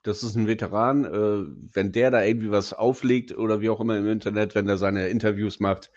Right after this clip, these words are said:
ich höre da gerne immer sehr gespannt hin, weil er halt,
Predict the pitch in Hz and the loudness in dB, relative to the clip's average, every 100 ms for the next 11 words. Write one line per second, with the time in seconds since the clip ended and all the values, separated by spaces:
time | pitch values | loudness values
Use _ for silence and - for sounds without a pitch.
0 | - - - - 123 156 156 127 143 139 | -20 -20 -20 -8 2 6 8 8 6 6
1 | 127 127 117 107 123 120 - 107 95 135 | 4 2 2 2 2 2 2 0 2 0
2 | 170 - _ _ _ _ _ - 110 107 | 0 -6 _ _ _ _ _ 2 4 6
3 | 101 95 - 107 107 - | 4 0 -2 0 0 0